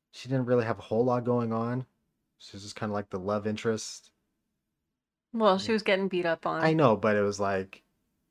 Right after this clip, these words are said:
Speaker 1: I don't know.
Speaker 2: My favorite character,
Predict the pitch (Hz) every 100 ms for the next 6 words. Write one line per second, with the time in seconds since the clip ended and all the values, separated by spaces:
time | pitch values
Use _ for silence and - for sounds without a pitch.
0 | _ _ _ _ _ _ _ _ _ _
1 | _ _ _ _ _ _ _ _ _ _
2 | - - 104 98 85 82 - _ _ _
3 | _ _ _ - - - _ _ _ _
4 | _ 208 214 214 226 202 190 - 185 180
5 | 180 175 175 -